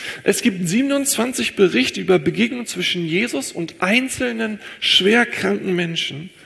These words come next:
die er allesamt gesund gemacht hat. Vierzehn Mal wird erwähnt, dass er alle Menschen gesund machte, die dort angeschleppt worden waren, die sich nach ihm ausstreckten und sagten, „Ich brauche eine Wunderheilung, ich brauche Kraft aus der Höhe.“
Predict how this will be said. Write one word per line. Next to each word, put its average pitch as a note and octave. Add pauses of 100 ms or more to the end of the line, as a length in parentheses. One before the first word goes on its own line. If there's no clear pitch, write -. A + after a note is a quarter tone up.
(340)
die E3+
er G3+
allesamt F#3
gesund D#3+
gemacht D3
hat. F3 (600)
Vierzehn B3+
Mal G#3
wird G3+
erwähnt, E3+ (280)
dass G3+
er G#3 (140)
alle B3
Menschen A3
gesund F#3
machte, E3+
die E3+
dort F#3
angeschleppt G3
worden D3+
waren, D#3 (260)
die F3+
sich G3
nach G#3
ihm G#3
ausstreckten G3+
und F3
sagten, F3+
„Ich F3+
brauche F#3+
eine F3
Wunderheilung, F3+
ich E3+
brauche F3+ (460)
Kraft - (520)
aus E3+
der E3
Höhe.“ D#3+